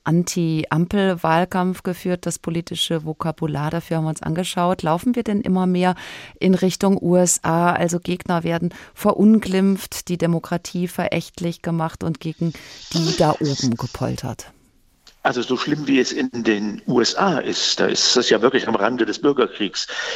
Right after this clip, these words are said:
Speaker 2: ist das in Deutschland Gott sei Dank noch nicht. Wir müssen uns aber auch die Dramatik der Konstellation deutlich machen. Äh, spätestens mit Merkel ist die C D U ja auf eine Art und Weise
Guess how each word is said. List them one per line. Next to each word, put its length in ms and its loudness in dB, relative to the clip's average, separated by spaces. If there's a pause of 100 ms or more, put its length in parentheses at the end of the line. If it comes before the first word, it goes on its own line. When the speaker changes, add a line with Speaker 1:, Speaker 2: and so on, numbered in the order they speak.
(100)
Speaker 2:
ist 160 2
das 140 0
in 80 2
Deutschland 560 2
Gott 180 2
sei 240 0
Dank 320 -2
noch 220 -2
nicht. 260 -2
Wir 80 -4
müssen 300 0
uns 120 0
aber 200 0
auch 100 -2
die 140 -4
Dramatik 640 0 (380)
der 100 2
Konstellation 720 0
deutlich 480 2
machen. 320 -2 (420)
Äh, 300 2
spätestens 640 0
mit 220 0
Merkel 600 0
ist 300 -2
die 80 -8
C 160 2
D 160 4
U 240 0
ja 140 4
auf 160 -2
eine 240 -2
Art 140 -4
und 140 0
Weise 380 2